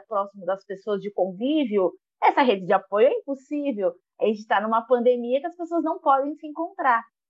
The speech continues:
Então, eu acho que deixa ainda tudo mais potencializado a ideia de você se sentir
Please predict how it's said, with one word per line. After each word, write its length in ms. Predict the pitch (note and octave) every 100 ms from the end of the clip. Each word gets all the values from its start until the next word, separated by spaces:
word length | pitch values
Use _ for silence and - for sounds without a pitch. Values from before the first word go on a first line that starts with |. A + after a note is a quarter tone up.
| -
Então, 160 | B3
eu 40 | B3+
acho 180 | B3+ C#4+
que 160 | D4+ C#4 _ _ -
deixa 420 | B3 D#4 D#4+ E4 -
ainda 420 | A#3+ F4+ F#4 F4
tudo 180 | C#4+ B3+
mais 240 | B3 B3
potencializado 920 | A#3+ A#3 A3+ A3 G3 F#3+ G3+ A3 C4
a 80 | A3+
ideia 320 | A3 A3 A3+
de 80 | A#3
você 400 | A#3 C4 B3+ C4+ C4+
se 120 | D4
sentir 400 | D4+ D4+ D4 E4